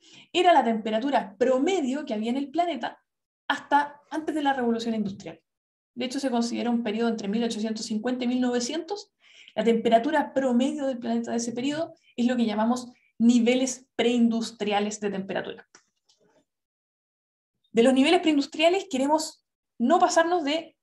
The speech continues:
dos grados Celsius de aumento y ojalá no de uno coma cinco. ¿Por qué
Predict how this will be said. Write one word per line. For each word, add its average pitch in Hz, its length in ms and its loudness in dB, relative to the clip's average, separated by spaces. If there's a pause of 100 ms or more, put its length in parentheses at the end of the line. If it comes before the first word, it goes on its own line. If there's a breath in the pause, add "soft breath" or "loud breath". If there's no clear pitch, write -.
dos 311 500 2
grados 262 360 2
Celsius 233 320 -4
de 240 60 0
aumento 196 520 -2
y 240 60 -6
ojalá 262 400 -2
no 294 140 -4
de 285 80 -4
uno 285 200 -4
coma 233 200 -2
cinco. - 380 -14 (220)
¿Por 330 240 0
qué - 80 -6